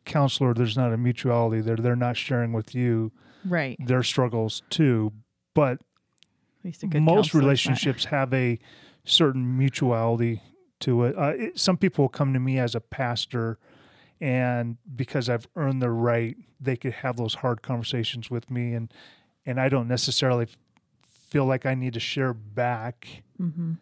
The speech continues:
Speaker 1: in those moments. Um,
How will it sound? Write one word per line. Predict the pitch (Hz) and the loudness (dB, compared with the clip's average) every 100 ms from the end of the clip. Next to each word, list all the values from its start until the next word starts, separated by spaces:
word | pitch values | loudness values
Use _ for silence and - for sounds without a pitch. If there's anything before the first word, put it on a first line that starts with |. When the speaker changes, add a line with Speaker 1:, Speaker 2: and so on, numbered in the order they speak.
| _ _ - | _ _ -2
Speaker 1:
in | 147 | 2
those | 131 117 107 | 2 2 0
moments. | 120 135 117 104 117 - - - - _ _ _ _ _ _ - _ _ - _ _ _ | 2 2 2 -2 -4 -2 -2 -6 -20 _ _ _ _ _ _ -20 _ _ -20 _ _ _
Um, | 143 139 135 131 | 2 4 2 0